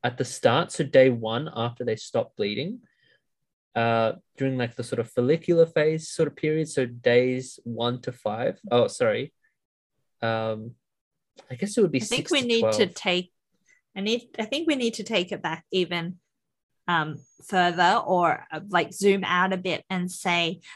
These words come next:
Speaker 2: um, a normal period cycle is twenty-eight to, well, twen-, the book says twenty-eight plus or minus one day, but I generally go twenty-eight to thirty.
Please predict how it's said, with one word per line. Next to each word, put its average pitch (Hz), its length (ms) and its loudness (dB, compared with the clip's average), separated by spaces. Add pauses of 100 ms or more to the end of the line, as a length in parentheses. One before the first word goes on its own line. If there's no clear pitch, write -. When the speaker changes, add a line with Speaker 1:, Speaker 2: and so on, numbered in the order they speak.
(160)
Speaker 2:
um, 175 360 -2 (300)
a 202 60 2
normal 202 480 0 (100)
period 208 440 0
cycle 254 600 2
is 185 320 -4
twenty-eight 180 1120 -4
to, 160 580 -2 (460)
well, 196 200 -2
twen-, 214 500 -6
the 208 160 0
book 294 200 2
says 285 260 0
twenty-eight 190 680 -2
plus - 260 -8
or 175 120 -4
minus 165 480 -2
one 165 260 0
day, 165 360 -2 (360)
but 196 160 0
I 196 160 2
generally 202 500 0
go 180 320 2
twenty-eight 180 800 -4
to 170 140 -4
thirty. 190 800 -2